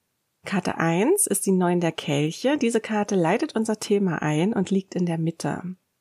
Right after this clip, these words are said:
Karte zwei, links daneben, ist der König der Stäbe. Diese Karte erzählt uns etwas über eine mögliche Vorgeschichte, also was einen in eine entsprechende Situation gebracht haben kann.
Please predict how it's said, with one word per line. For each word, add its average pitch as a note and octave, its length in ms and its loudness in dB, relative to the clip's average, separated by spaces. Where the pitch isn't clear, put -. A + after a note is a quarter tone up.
Karte F#3+ 300 0
zwei, F#3 540 0
links G#3 360 2
daneben, F#3 680 2
ist - 180 -4
der F3+ 60 0
König F#3+ 340 0
der F#3 120 -2
Stäbe. E3 720 -2
Diese C#4 200 0
Karte A#3 360 -2
erzählt F#3+ 320 0
uns F#3+ 120 0
etwas F#3+ 360 -2
über F3 160 -2
eine E3 160 0
mögliche F3+ 420 -2
Vorgeschichte, - 880 -4
also D#3+ 280 -2
was - 360 2
einen G3+ 380 2
in A#3+ 200 2
eine F#3+ 280 2
entsprechende F3 500 -2
Situation E3+ 500 -2
gebracht E3+ 480 -6
haben D3+ 220 -4
kann. - 380 -6